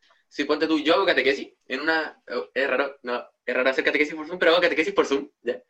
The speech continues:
Antes también hacía catequesis, pero normalmente. Y,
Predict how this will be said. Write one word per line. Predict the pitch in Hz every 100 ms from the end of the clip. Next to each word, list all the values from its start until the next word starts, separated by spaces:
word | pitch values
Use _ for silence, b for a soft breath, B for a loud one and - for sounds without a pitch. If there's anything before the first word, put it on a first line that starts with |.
| _ _ _ -
Antes | 175
también | 202 170
hacía | 180 175
catequesis, | 170 165 196
pero | 143 113
normalmente. | 110 107 110 _ _ _ _ _
Y, | 175 214 269